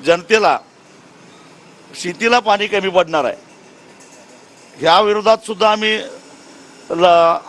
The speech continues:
आंदोलन सुरू करतोय. एक संघर्ष समिती या प्रकल्पाच्या विरोधात आम्ही निर्माण केलेली आहे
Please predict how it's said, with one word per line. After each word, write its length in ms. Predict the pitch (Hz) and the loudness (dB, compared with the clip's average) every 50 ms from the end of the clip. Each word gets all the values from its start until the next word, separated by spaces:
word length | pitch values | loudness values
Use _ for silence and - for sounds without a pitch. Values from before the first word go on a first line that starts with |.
| - - - | -16 -6 -2
आंदोलन 420 | 151 165 190 190 208 226 233 220 | -2 -2 0 0 0 0 0 -2
सुरू 220 | 220 160 202 214 226 | -4 -4 -2 -2 0
करतोय. 440 | 190 220 202 - - 147 135 135 143 - - - - - - - - - - - - - - - - - - - - - - - | 0 0 -2 0 -2 -4 -4 -4 -4 -8 -14 -20 -20 -20 -20 -20 -20 -20 -20 -20 -20 -20 -20 -20 -20 -20 -20 -20 -20 -14 -4 0
एक 160 | 185 208 - | 0 0 0
संघर्ष 420 | - - 208 196 202 233 226 - | -2 -4 -2 0 -2 -2 -2 -2
समिती 440 | - 220 208 226 240 - 254 254 233 220 156 - | -6 -6 -6 -6 -4 -2 -2 -2 -2 -4 -4 0
या 140 | 202 208 | 0 0
प्रकल्पाच्या 600 | 214 214 208 - - 220 240 196 220 214 202 214 | 0 -2 -6 -4 -2 -2 -2 -2 -2 0 0 0
विरोधात 280 | 214 202 196 208 214 208 | 0 0 0 0 0 0
आम्ही 180 | 208 208 214 220 208 - - - - - - | -2 -2 -2 -6 -8 -10 -16 -18 -16 -14 -12
निर्माण 420 | 170 170 175 185 190 202 226 233 226 | -10 -6 -4 -2 0 2 0 0 0
केलेली 340 | 208 208 196 196 202 190 | -4 -4 -4 -4 -2 0
आहे 260 | 175 151 143 131 117 | 0 0 -2 -4 -8